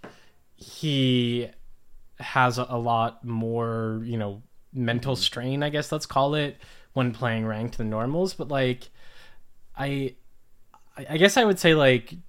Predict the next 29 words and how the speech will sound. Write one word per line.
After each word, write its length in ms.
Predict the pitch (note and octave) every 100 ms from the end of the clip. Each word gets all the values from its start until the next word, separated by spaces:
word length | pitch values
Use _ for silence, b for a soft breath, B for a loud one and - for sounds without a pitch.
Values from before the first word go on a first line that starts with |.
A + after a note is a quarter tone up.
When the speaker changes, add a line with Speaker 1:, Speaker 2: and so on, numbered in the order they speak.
| - -
Speaker 1:
try 440 | - - B2+ D3
not 300 | D#3 D3+ -
to 80 | -
take 280 | B2+ B2 B2+
it 280 | C#3+ C3 -
so 540 | - - - A#2 B2+
seriously. 1160 | C3+ - C#3+ D3 D#3+ E3+ E3+ - F3 F3+ F#3+ G3 b b b b - -
And, 800 | A#2+ A#2 A#2 A2+ A2+ A2+ A2+ -
you 160 | D3 B2+
know, 280 | A#2 A2 A2 - - - - - - -
in, 220 | - D3
in 160 | D3 C#3+
terms 300 | - F#3+ G3+
of, 100 | G3
like, 160 | C3+ A2
climbing 440 | - A#2+ C#3 C#3
in 100 | A#2+
your 80 | A2
goal, 380 | - A#2 B2 A#2
it 120 | A2+
seems 560 | - - C3 C#3 D3+ -
like 360 | C3 A#2 A2+
you're 520 | A#2+ A2+ A2 G#2+ G#2+ - b b b b - -
performing, 580 | - C3 - B2+ B2+ B2
like, 220 | A#2 A2+
obscenely 600 | B2 A2 - B2+ B2 E3
<laughs> 60 | C3
well 280 | B2+ A2+ D3+
Speaker 2:
Yeah. 320 | F#3 G3 D#2+